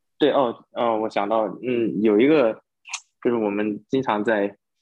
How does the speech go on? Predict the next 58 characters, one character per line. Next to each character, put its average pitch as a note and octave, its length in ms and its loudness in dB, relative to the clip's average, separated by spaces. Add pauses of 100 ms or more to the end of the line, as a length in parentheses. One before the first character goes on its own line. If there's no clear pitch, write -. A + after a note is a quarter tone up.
(500)
什 A2+ 80 -6
么 A2 100 -2
影 A2 260 -2
视 - 180 -4
里 G#2 80 0
面 F#2+ 120 -2
看 G2+ 180 -2
到 G2 80 0
的 F#2+ 100 0
程 F#2 200 -10
序 G2+ 80 -4
员， F2+ 120 -4
什 F#2 80 -6
么 F#2 60 -2
黑 G2 200 0
客 G2 180 -4
那 F#2 120 -6
些 F#2+ 140 -4 (160)
鬼， E2+ 220 -4
鬼 F#2 120 -4
东 F2+ 200 -8
西， F2 180 -8 (760)
哎， G2 160 -8 (100)
那 G#2 60 -2
个 G#2 60 0
描 F#2+ 200 0
述 G#2 160 0
的 G2+ 60 4
就 G2 180 0 (300)
<laughs> - 320 -20
非 C3+ 120 2
常 C3 140 -2
的 A2+ 80 -2
不 A2 120 -4
切 A2 200 -2
实 G2+ 240 -4
际， G2 140 -2
就 G#2 120 -2
是 G2+ 120 -2
他 G#2+ 100 -6
们 G#2 100 -8
夸 B2 220 -2
夸 A#2 180 -2
写 F#2+ 200 -4
代 F#2+ 160 -2
码， F2+ 160 -10
然 F#2 120 -6
后 G2 80 -4
夸 A2 240 -6
夸 G2+ 180 -4
运 G#2 200 -8
行， F2 160 -18
然 F2 100 -8
后 F#2 60 -6
夸 G#2 200 -4
夸 G2+ 200 -4
什 F#2+ 100 -12
么 F2 180 -6